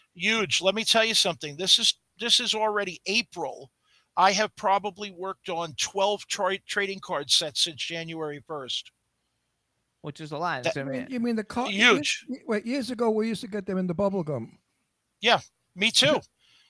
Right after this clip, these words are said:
Speaker 3: That,
Speaker 1: I
Speaker 3: that's
Speaker 1: started
Speaker 3: it.
Speaker 1: collect-, I started collecting right around nineteen seventy. So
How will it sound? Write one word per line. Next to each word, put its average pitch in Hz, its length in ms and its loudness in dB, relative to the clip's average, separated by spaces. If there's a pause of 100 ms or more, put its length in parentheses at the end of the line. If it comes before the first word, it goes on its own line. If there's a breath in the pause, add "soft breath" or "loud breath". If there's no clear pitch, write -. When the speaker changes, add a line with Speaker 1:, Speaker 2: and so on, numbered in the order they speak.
Speaker 3:
That, 170 140 4
Speaker 1:
I - 0 -
Speaker 3:
that's 208 120 8
Speaker 1:
started 226 280 6
Speaker 3:
it. - 60 -14
Speaker 1:
collect-, 208 360 2
I 214 100 8
started 233 400 4
collecting 190 520 -4
right 160 320 -4
around 170 320 -2
nineteen 180 420 -2
seventy. 160 680 2 (420 soft breath)
So 151 680 0